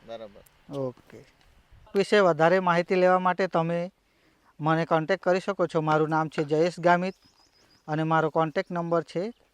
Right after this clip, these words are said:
Speaker 2: ત્રેસઠ ચોપન પિસ્તાલીસ પાંત્રીસ અને ત્રેવીસ. Thank you. ખેડૂત મિત્રો, તમે જોઈ શકો છો,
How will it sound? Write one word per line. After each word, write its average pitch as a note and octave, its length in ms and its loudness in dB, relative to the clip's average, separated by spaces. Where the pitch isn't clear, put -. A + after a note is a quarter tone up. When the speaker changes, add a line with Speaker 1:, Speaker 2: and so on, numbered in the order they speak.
Speaker 2:
ત્રેસઠ D#3+ 420 -2
ચોપન F3 540 -2
પિસ્તાલીસ F3+ 680 -2
પાંત્રીસ E3 600 -2
અને D3 220 -6
ત્રેવીસ. C#3 580 -4
Thank D#3 180 -2
you. A2+ 180 -14
ખેડૂત E3 280 -4
મિત્રો, F3 360 0
તમે E3+ 280 0
જોઈ F3 240 0
શકો D#3 300 -4
છો, D#3+ 300 -8